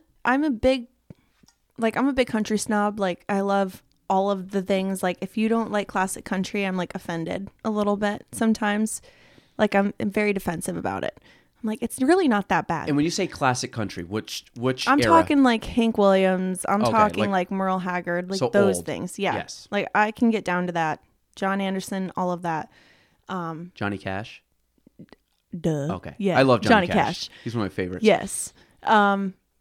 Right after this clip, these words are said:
Speaker 1: but I'm, I'm really a huge classic rock listener.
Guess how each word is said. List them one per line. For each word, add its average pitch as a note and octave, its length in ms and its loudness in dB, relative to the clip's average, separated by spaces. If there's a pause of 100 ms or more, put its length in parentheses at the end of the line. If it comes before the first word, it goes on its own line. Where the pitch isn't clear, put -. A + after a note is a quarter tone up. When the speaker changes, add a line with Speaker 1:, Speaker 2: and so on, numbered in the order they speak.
(260)
Speaker 1:
but G#3 300 4
I'm, C4 500 2 (380)
I'm G3 400 0
really A#3 560 2
a G3 160 -2 (300)
huge A#3 560 2
classic G3 420 -4
rock F#3 240 -2
listener. G#3+ 500 -2